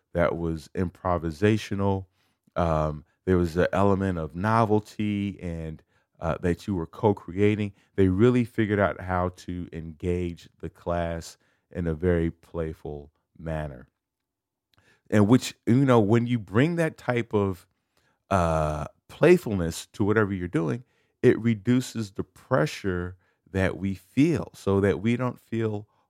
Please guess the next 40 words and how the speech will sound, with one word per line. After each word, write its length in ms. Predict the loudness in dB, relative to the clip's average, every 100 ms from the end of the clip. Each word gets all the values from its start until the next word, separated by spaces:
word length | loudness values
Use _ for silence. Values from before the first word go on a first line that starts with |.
| _
overwhelmed. 720 | 4 4 2 0 0 -2 -4 -6
It, 80 | -6
it 140 | -4
reduces 460 | -2 0 -2 -4 -8
the 100 | -10
pressure 340 | -6 -8 -8
you 80 | -14
feel 220 | -6 -4
on 140 | -4 -6
taking 420 | -10 -12 -14 -18
the 80 | -20
test, 560 | -6 -4 -4 -6 -12 _ _ _ _ -2
on, 360 | 0 2 -2 -6
uh, 280 | -8 -6 -8
running 460 | -10 -4 -4 -2 -8
a 80 | -10
race, 580 | 0 2 2 -2 -10 -14 _ _ _ _ _
or, 540 | 4 4 4 0 -2 -8 -12
you 120 | -12
know, 160 | -10 -14
going 320 | -4 -2 0 -2
up 140 | -6
for 200 | -4 -2
a 60 | -2
job 320 | -2 -2 -2
promotion 500 | -6 -6 -8 -10 -10
or 140 | -8
going 340 | -8 -8 -8 -8
in 120 | -12
for 180 | -8 -8
an 80 | -4
interview. 440 | -2 -2 -4 -12 -20 _ _ _
Like, 300 | -8 -4 -4 -4
if 260 | -10 -10 _ _ _
to, 120 | -8
to, 260 | -6 -4 -4 -6 _
to 180 | -4 -4 _ _ -14
view 320 | -4 -2 -2
things 540 | -6 -2 -2 -2 -8
as 500 | -8 -8 -6 -8 -12